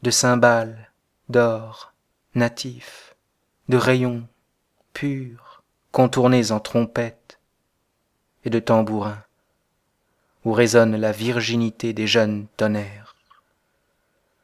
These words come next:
Les saintes ont des palmes, et je ne puis regarder plus haut que les vertus théologales,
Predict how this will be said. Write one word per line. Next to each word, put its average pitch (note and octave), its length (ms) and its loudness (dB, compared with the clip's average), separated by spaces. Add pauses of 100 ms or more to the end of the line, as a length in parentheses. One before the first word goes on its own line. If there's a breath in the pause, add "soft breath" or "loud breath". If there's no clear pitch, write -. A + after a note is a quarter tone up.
(1800)
Les G#2+ 80 -4
saintes - 680 -4 (520)
ont A#2+ 100 -6
des G2+ 120 -6
palmes, G#2+ 540 -12 (1500)
et A#2+ 80 -2
je A2+ 100 0
ne A#2 80 2
puis A#2 240 -4
regarder A2+ 500 4
plus A2+ 280 -6
haut B2 220 4
que B2+ 180 -10
les G#2+ 140 -4
vertus A2+ 440 -4
théologales, A2 840 -6